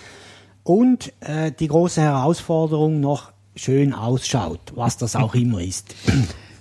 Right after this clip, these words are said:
Speaker 2: Und möglichst viel Hardware unterstützt.
Speaker 1: Genau.
Speaker 2: Und auch noch ein paar Audioformate kann.
Speaker 1: Und während der Vorbereitung haben
Speaker 2: Und
Speaker 1: wir bemerkt
Speaker 2: <laughs> Punkt, Punkt.
Speaker 1: Okay,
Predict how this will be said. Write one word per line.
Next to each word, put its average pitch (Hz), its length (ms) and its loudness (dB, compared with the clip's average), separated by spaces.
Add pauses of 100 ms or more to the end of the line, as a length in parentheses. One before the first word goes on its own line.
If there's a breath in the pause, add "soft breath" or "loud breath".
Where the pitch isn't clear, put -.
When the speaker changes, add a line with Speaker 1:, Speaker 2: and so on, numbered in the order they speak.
(100)
Speaker 2:
Und 131 200 -2
möglichst 127 300 0
viel 101 140 -4
Hardware 110 260 -2
unterstützt. - 640 -12 (160)
Speaker 1:
Genau. 92 360 -4 (1300 soft breath)
Speaker 2:
Und 127 180 0
auch 113 140 -4
noch 110 100 -2
ein 98 60 -4
paar 104 120 -2
Audioformate 95 680 -8
kann. 92 300 -16 (260)
Speaker 1:
Und 160 240 2
während 147 340 0
der 135 100 -2
Vorbereitung 165 840 -2
haben 127 200 0
Speaker 2:
Und 131 160 2
Speaker 1:
wir 120 100 -2
bemerkt 127 560 -4 (140)
Speaker 2:
<laughs> 170 140 0
Punkt, - 280 -4
Punkt. - 200 -4 (680 loud breath)
Speaker 1:
Okay, 156 340 -4